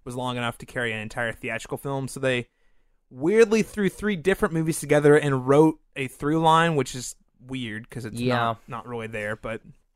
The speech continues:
Speaker 2: Yeah, it, it, it's not there. And then, like, we, they cut a lot out too. They cut a good chunk
Speaker 1: Oh, yeah.
Speaker 2: of those films out,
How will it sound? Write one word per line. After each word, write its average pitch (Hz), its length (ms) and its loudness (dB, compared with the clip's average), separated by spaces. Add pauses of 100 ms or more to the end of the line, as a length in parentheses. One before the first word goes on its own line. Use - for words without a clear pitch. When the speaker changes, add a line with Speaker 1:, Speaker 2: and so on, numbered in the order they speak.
Speaker 2:
Yeah, 151 280 -4
it, 143 180 -4
it, 143 160 -8
it's - 180 -10
not 170 220 -2
there. 131 340 0
And 123 220 -4
then, 123 560 -4 (560)
like, 123 160 -20
we, 135 260 -10 (220)
they 135 160 -10
cut 196 240 -6
a 175 80 -4
lot 147 200 0
out 113 280 -2
too. 65 300 -12
They 113 100 -12
cut 151 160 -8
a 139 60 -4
good 131 400 -2
chunk 143 180 -2
Speaker 1:
Oh, 131 40 0
yeah. 123 80 0
Speaker 2:
of 104 40 -6
those 110 220 -4
films 107 320 -6
out, 101 340 -4